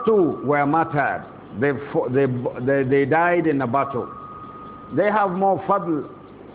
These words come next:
than the one who did not die in the battle. That was his thinking. So he went to Rasul alayhi salatu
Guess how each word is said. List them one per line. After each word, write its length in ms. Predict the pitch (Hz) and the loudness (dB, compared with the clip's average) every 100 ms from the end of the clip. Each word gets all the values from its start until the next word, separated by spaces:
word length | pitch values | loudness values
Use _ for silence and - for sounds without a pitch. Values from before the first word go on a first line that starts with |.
| - | -2
than 180 | 139 147 | 0 2
the 100 | 143 | 4
one 220 | 156 170 | 4 4
who 180 | 147 160 | 2 2
did 140 | 143 | 2
not 240 | 135 147 131 | 2 0 2
die 220 | 143 139 | 2 2
in 180 | 131 120 | 0 -2
the 80 | 113 | 0
battle. 340 | 120 117 98 82 | 0 -2 -6 -2
That 140 | 160 190 | 0 2
was 200 | 175 139 | 2 0
his 100 | 123 | -4
thinking. 360 | 123 117 101 95 - - - - - - - - - - - - - - - - - - | -4 -6 -8 -12 -14 -18 -18 -18 -18 -18 -18 -18 -18 -18 -18 -18 -18 -18 -18 -18 -18 -4
So 100 | 170 | 0
he 100 | 190 | 2
went 320 | 190 202 208 175 | 4 4 2 0
to 60 | |
Rasul 380 | 156 143 165 156 | 0 2 2 2
alayhi 340 | 139 143 131 131 | 2 2 0 0
salatu 360 | 127 123 123 | 0 0 -4